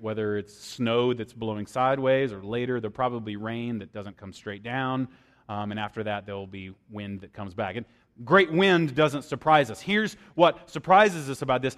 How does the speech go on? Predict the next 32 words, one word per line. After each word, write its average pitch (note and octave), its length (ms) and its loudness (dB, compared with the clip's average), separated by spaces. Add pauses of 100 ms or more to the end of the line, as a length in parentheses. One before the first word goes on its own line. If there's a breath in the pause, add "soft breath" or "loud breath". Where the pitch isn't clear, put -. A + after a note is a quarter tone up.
(160 loud breath)
The D#3+ 60 0
great F3 260 6
wind F3+ 320 2
took F3+ 240 0
place D3+ 400 2
inside. C3+ 920 2 (1000)
The C3+ 100 0
wind F#3+ 460 2
began D3+ 300 2
to D3+ 140 -4
rush D3+ 360 2
while E3+ 360 2
they E3 160 2
were D3 200 0
indoors. C3+ 1080 0 (1040)
So - 160 2
already G#3+ 420 10
something G#3 380 0
amazing E3 480 2
is C#3 100 0
happening. A#2+ 600 -4 (760)
A - 60 -14
picture G3+ 520 2
of C#3+ 320 2
the C3+ 160 0
wind C#3 500 4
that C3+ 140 4
is C#3 200 2
like C#3 160 2 (340 soft breath)
an E3 80 -4
invisible E3 800 4
power E3 560 6